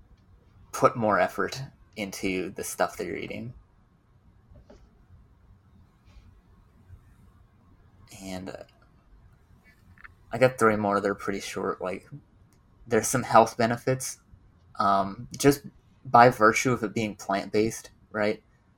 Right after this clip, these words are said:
It seems easier to load up on vegetables, which end up being more rich in nutrients that might be missing from the traditional diet, like higher fiber, for sure. Um, higher vitamin C, magnesium,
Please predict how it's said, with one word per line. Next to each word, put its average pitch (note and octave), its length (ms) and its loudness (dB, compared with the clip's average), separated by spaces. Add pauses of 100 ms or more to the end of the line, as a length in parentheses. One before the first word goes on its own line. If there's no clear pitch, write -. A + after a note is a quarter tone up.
(400)
It - 120 -6
seems A#2+ 600 -2 (460)
easier A#2 420 0
to A#2 140 0
load G2+ 320 0
up G#2 180 0
on G2 200 -4
vegetables, A2+ 600 -4
which G#2+ 240 -10
end G#2 160 -6
up - 160 -6
being G2 460 -10 (1040)
more A2 480 2
rich A2 260 0
in G#2 200 -8
nutrients G#2+ 480 -6
that G#2 100 -6
might G2+ 220 -6
be G2+ 60 -14
missing G2+ 360 -12
from G2+ 160 -12
the G2+ 80 -6
traditional G#2 520 -8
diet, A2 460 -6
like - 260 -12 (120)
higher F#2 340 0
fiber, F#2 600 -2 (240)
for - 120 -16
sure. G2 360 -6 (720)
Um, F2 460 0 (640)
higher G#2 340 4
vitamin G2 400 -2
C, G2 520 -6
magnesium, F#2+ 840 -8